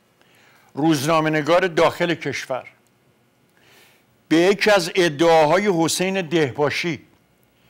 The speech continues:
دربارهٔ چرایی عدم دفاع مردم از نظام جمهوری اسلامی اینطور گفته: "آقازاده در انگلیس زندگی می‌کند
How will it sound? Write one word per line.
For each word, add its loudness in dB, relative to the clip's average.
دربارهٔ 2
چرایی 0
عدم 0
دفاع -2
مردم -4
از 2
نظام 0
جمهوری -4
اسلامی -4
اینطور -2
گفته: -10
"آقازاده 4
در 4
انگلیس -2
زندگی -2
می‌کند -6